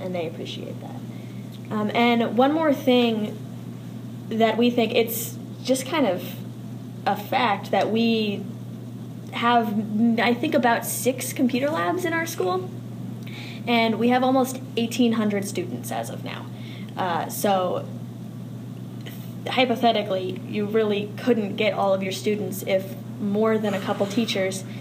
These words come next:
needed those computer labs at once, especially when we're doing our senior, um, speeches and our senior papers. Um, everyone's going to start needing those, and we don't have enough labs all at the same time. So if we all have our own iPads in class,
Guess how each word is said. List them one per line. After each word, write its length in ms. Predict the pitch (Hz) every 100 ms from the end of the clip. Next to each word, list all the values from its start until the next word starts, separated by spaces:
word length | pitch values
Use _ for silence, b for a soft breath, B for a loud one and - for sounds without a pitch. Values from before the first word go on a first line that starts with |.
| B
needed 380 | 202 202 202 208
those 140 | 196
computer 360 | - 196 208 202
labs 320 | 180 - - -
at 140 | 180
once, 360 | 185 180 - -
especially 480 | 202 208 208 208 190
when 140 | 190
we're 120 | 190
doing 360 | 185 180 175 175
our 100 | 185
senior, 640 | 185 180 156 123 104 -
um, 440 | 185 170 - 208 202
speeches 420 | - 269 262 269 240
and 120 | 202
our 60 |
senior 240 | 185 190 170
papers. 580 | - 262 294 294 285 - B B B B
Um, 300 | 202 190 190 -
everyone's 480 | 226 247 240 220
going 160 | 208 202
to 80 | 185
start 240 | - 185
needing 300 | 185 185 -
those, 300 | - - -
and 140 | - 202
we 80 |
don't 140 | 202 208
have 140 | 202
enough 600 | 202 196 202 196 - - -
labs 460 | - 185 190 190 196
all 160 | 196 190
at 40 |
the 80 | 190
same 240 | 190 185
time. 420 | 185 175 - -
So 240 | - 262 262
if 120 | 233
we 60 | 220
all 160 | 214
have 180 | 214 202
our 100 | 196
own 200 | 196 190
iPads 560 | 196 208 202 180 175 -
in 180 | 175
class, 460 | - 160 135 220